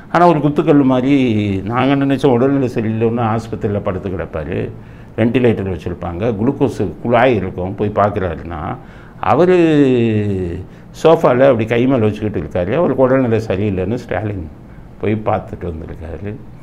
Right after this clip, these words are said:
சரி, உடல்நிலை சரியில்லை, உடல்நிலை சரியில்லாத போதே நாலாயிரம் கோடி அடிச்சிருக்காரு,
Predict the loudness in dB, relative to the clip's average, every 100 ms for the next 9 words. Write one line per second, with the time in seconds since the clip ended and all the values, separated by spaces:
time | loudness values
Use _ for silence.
0 | -20 -20 -20 -16 -6 -2 0 0 0 0
1 | -2 -2 -2 -2 -2 -2 -4 -6 -14 -18
2 | -20 -18 -2 4 4 4 2 2 2 2
3 | 4 4 4 0 0 0 2 2 2 2
4 | 0 0 -2 -4 -2 -2 -2 -4